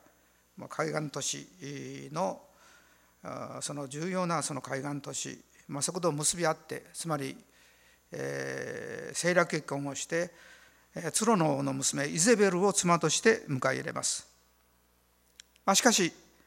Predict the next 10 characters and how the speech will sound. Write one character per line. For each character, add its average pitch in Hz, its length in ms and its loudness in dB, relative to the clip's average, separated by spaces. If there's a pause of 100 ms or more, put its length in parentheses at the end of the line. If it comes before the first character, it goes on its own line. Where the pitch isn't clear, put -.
(400)
イ 240 80 2
ゼ 254 140 10
ベ 170 140 8
ル 143 80 4
は 147 340 8 (640)
バ 156 180 6
ー 208 40 4
ル 208 80 4
礼 180 100 2
拝、 127 240 -6